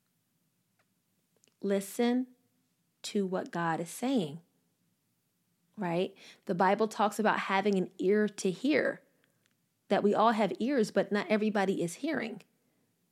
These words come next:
You know, we have eyes, but not everybody is seeing. Why is that? So we have to develop an ear to hear. And a lot of times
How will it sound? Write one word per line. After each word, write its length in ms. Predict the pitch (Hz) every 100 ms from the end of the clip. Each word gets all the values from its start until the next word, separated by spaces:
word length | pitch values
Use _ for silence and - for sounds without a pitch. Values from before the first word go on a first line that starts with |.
| -
You 120 | 190
know, 320 | 185 170 247 -
we 120 | 208
have 160 | 214 190
eyes, 340 | 202 247 202 -
but 160 | 185
not 140 | 190 -
everybody 520 | 196 208 190 185 170
is 80 | 160
seeing. 460 | - 285 330 - - -
Why 200 | 185 214
is 300 | 233 311 -
that? 260 | - - - _ _ _ _ _ _ _ _ _ _ _ _ _
So 240 | - 233 226
we 100 | 240
have 200 | 254 254
to 80 |
develop 520 | 190 185 180 214 220 190
an 180 | 175 -
ear 300 | 208 208 202 -
to 140 | - 156
hear. 600 | 165 - 294 - - - _ _ _ _ _ _ _ _ _ _ _ _ _ _ _ _ _ _ -
And 100 | 190
a 60 |
lot 280 | 180 190 240
of 100 | 269
times 640 | - 202 170 175 180 -